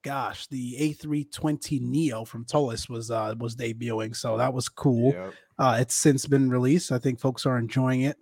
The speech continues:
Speaker 1: Great little aircraft. I myself personally haven't picked it up yet, but it is on my list.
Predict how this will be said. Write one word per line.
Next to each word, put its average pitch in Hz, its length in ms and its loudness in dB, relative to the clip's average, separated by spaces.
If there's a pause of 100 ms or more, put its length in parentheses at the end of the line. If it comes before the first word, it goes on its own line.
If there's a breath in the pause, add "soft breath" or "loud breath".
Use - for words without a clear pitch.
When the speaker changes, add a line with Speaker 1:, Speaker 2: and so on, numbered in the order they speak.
Speaker 1:
Great 127 200 -6
little 123 160 -2
aircraft. 127 440 0
I 143 160 8
myself 139 380 2
personally 139 360 0
haven't 123 220 -2
picked 131 180 -6
it 127 80 -4
up 123 140 -8
yet, 127 180 -6
but 120 120 -2
it 120 120 -2
is 131 120 2
on 123 120 2
my 117 120 0
list. 120 420 -2